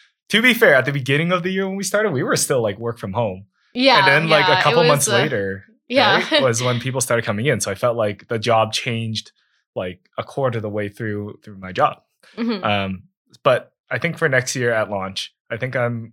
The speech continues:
Speaker 1: I'm ready to start utilizing the network we have here. Like,
Speaker 2: Mm-hmm.
Speaker 1: we have so many, uh, V Cs, uh, other founders that have, uh,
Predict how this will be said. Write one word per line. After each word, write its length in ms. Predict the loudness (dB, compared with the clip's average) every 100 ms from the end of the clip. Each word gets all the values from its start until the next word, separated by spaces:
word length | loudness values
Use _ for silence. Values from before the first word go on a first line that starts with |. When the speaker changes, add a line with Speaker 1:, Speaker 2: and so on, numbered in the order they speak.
| _
Speaker 1:
I'm 180 | -6 -2
ready 220 | -2 -2
to 120 | -6
start 380 | -6 -4 -4 -6
utilizing 720 | -8 -6 -4 -6 -6 -8 -8
the 80 | -10
network 380 | -10 -8 -10 -10
we 80 | -8
have 220 | -8 -8
here. 200 | -10 -8
Like, 160 | -4 -4
Speaker 2:
Mm-hmm. 240 | -4 -6
Speaker 1:
we 100 | -6
have 120 | -6 -4
so 200 | -6 -6
many, 480 | -6 -4 -6 -8 -10 -20 -20 _ -8
uh, 240 | -4 -4 -6
V 180 | -4
Cs, 680 | -4 -4 -4 -4 -4 -6 -8
uh, 460 | -8 -8 -6 -8 -10 -14 _
other 200 | -2 0
founders 500 | 0 0 0 -2 -4
that 140 | -4 -4
have, 280 | -6 -8 -12 -20 _ _ _ _ _ _ _ _ -10
uh, 300 | -6 -4 -4